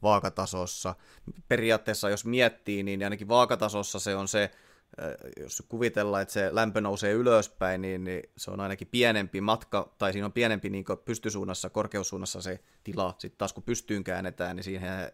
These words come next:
nesteet jos valuu alas, ja se ainakin menee niinku kor-, suuremman matkan siinä sitten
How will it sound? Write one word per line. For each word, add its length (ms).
nesteet 380
jos 140
valuu 240
alas, 360
ja 120
se 140
ainakin 280
menee 200
niinku 200
kor-, 240
suuremman 400
matkan 380
siinä 220
sitten 300